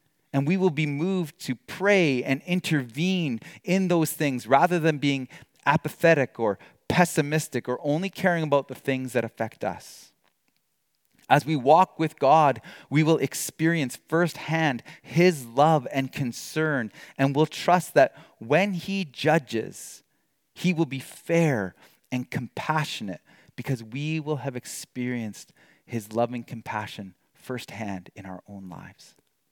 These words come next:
And just as Noah was spared, when you and I walk with God through faith in Christ, we are also saved from death, which the Bible says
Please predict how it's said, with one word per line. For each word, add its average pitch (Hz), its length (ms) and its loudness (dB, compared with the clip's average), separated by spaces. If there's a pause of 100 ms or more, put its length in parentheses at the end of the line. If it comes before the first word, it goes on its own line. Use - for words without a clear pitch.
(1600)
And 117 140 -4
just 143 180 0
as 127 160 -8
Noah 135 320 2
was 113 160 -6
spared, 117 600 -6 (1400)
when 113 220 -4
you 147 480 -4
and 117 240 -6
I 117 380 0 (340)
walk 120 440 0
with 120 220 -10
God 98 440 -10 (440)
through 107 140 -14
faith 139 480 -8
in 110 120 -12
Christ, - 640 -16 (340)
we 123 160 0
are 127 120 4
also 120 380 -2
saved 104 380 -8
from 98 400 -18
death, 92 280 -8 (160)
which - 220 -12
the 107 80 -8
Bible 117 420 -2
says 101 400 -6